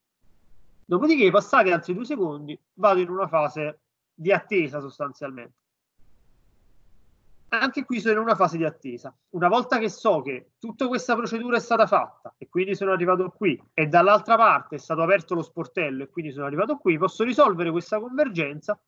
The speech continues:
e in questo caso ritornare alla fase di partenza e sbloccare e ribloccare un'altra volta lo sportello. Una possibile variazione, per esempio, potrebbe essere qui, invece che mettere una fase sempre attiva,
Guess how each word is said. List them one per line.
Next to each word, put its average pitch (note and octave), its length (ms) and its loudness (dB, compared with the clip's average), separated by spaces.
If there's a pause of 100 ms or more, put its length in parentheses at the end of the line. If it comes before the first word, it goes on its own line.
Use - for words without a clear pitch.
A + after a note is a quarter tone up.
(340)
e A#3 120 0
in G#3 100 0
questo C#4+ 340 -4
caso E3 520 2 (220)
ritornare F#3+ 560 2
alla F3+ 100 0
fase F3 200 -2
di F#3 80 -2
partenza E3+ 520 -4
e - 20 -8
sbloccare A#2+ 640 -6 (260)
e F3+ 100 2
ribloccare E3+ 520 4
un'altra D#3+ 300 -6
volta C#3+ 200 -8
lo C3 80 -10
sportello. B2 560 -16 (400)
Una C4+ 260 2
possibile G3+ 520 0
variazione, F3+ 720 0
per D#3 100 -6
esempio, D3 580 -10
potrebbe A3 360 2
essere F#3 340 2
qui, G3+ 200 -4
invece F#3 280 -4
che F3+ 100 -2
mettere F3 320 -4
una E3+ 140 -2
fase F#3 220 2
sempre D#3+ 340 -6
attiva, F#3 500 0